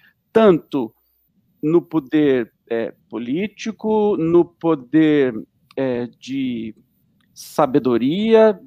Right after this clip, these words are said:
de ensino, especialmente no poder religioso, tudo é poder ideológico. E aí o poder político se baseia na posse dos instrumentos com os quais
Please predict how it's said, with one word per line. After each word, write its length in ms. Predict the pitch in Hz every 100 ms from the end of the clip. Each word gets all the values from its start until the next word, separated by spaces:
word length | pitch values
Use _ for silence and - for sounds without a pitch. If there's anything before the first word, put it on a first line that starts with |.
| -
de 140 | 151
ensino, 1040 | 139 117 - - 170 202 202 220 220 208 208
especialmente 640 | - - 170 165 147 147 143
no 100 | 143
poder 360 | 143 127 131
religioso, 920 | 131 120 170 - 139 147 180 208 254 254 _ _ _ _ _ -
tudo 500 | 185 208 196 254 254 _ _ _ -
é 160 | 139
poder 640 | 139 190 165 143 151 208 - _
ideológico. 840 | 208 202 165 208 202 123 90 - -
E 100 | 240
aí 160 | 220 202
o 40 |
poder 340 | 214 262 190 190
político 720 | 247 214 214 208 - - - _ _ _ _ _
se 140 | -
baseia 420 | 185 185 175 208
na 120 | 196
posse 460 | 190 - 175 196 214
dos 260 | 170 175 175
instrumentos 1080 | 208 - 208 180 139 151 170 233 254 - _ _ _ -
com 140 | 196
os 160 | 202 -
quais 600 | - 139 131 151 190